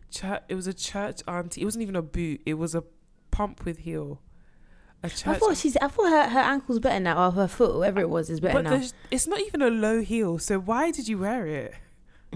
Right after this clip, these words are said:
Speaker 2: Send it to me, send
Speaker 1: I'll
Speaker 2: it to
Speaker 1: send
Speaker 2: me.
Speaker 1: it to you. She must hate people in, people in Philly, 'cause why the fuck did you pick that outfit?
Speaker 2: It wasn't her, it was her stylist. And I think that's her cousin, so.
Speaker 1: <laughs> Not all family is good family.
Speaker 2: No.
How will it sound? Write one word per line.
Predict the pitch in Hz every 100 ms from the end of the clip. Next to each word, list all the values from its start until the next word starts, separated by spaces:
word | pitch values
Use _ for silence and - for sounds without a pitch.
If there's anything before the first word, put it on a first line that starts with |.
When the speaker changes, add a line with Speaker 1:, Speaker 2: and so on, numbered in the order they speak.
| 135 135 -
Speaker 2:
Send | - 226 214
it | 185
to | 156
me, | 151
send | 170 151
Speaker 1:
I'll |
Speaker 2:
it | -
to |
Speaker 1:
send | 143
Speaker 2:
me. | 147
Speaker 1:
it | -
to | 156
you. | 156 160 - - - -
She | -
must | 311 -
hate | - 226 190
people | 190 170
in, | 160 151 - -
people | 175 165 151
in | 151
Philly, | 156 143 135 147 -
'cause | 160 156
why | 151 180 196
the |
fuck | 185 - - -
did | 160
you | 151
pick | 151 -
that | -
outfit? | 82 - - - - - - -
Speaker 2:
It | -
wasn't | 233 247
her, | 214
it |
was | 185
her | 170
stylist. | 190 180 151 - - - - - - - - - - - - - - -
And | 175 165
I |
think | 180
that's | 160
her | 147
cousin, | 156 151 127 131 -
so. | - 127 123 165
Speaker 1:
<laughs> | - - - - - - 440 381 - - - - - 392 - - - 349 - - 247
Not | 247 349 -
all | 240 294 285
family | 269 262 247 240 226
is | 214
good | 175 240
family. | - 196 185 175 160 151 151 151
Speaker 2:
No. | 156 285 320 330 392 440